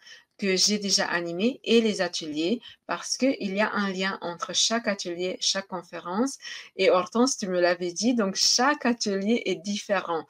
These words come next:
Donc, c'est pas le même thème qui vient, qui revient. C'est toujours quelque chose de différent, de complémentaire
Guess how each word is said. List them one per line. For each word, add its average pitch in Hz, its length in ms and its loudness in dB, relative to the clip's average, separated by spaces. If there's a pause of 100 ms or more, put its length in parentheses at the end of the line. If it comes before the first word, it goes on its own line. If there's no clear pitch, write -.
(240)
Donc, 185 120 -6
c'est 220 160 -2
pas 285 180 2
le 285 140 6
même 226 300 4
thème 214 380 0 (120)
qui 185 240 -12
vient, 180 480 0
qui 185 160 -10
revient. 185 640 0 (440)
C'est 190 240 -6
toujours 233 320 0
quelque 190 260 -6
chose 196 280 -4
de 180 100 -4
différent, 196 600 -4
de 175 120 -4
complémentaire 175 1160 -2